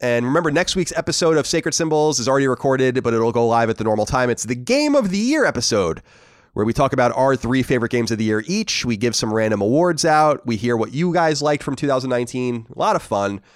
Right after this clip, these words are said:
And then PlayStation, uh, I'm sorry, Sacred Symbols Plus. Really gotta get that straight. Sacred Symbols Plus, which is our supplemental podcast each week, available only to patrons at Patreon, patreon dot com slash Collins Last Stand, is all about twenty twenty predictions.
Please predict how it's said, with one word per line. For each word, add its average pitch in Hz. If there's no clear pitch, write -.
And 120
then 127
PlayStation, 202
uh, 123
I'm 131
sorry, 131
Sacred 202
Symbols 165
Plus. -
Really 151
gotta 104
get 101
that 85
straight. 92
Sacred 220
Symbols 175
Plus, 175
which 139
is 113
our 117
supplemental 127
podcast 131
each 135
week, 127
available 127
only 139
to 123
patrons 113
at 107
Patreon, 113
patreon 120
dot 101
com 101
slash 98
Collins 101
Last 98
Stand, 107
is 101
all 101
about 98
twenty 117
twenty 107
predictions. 73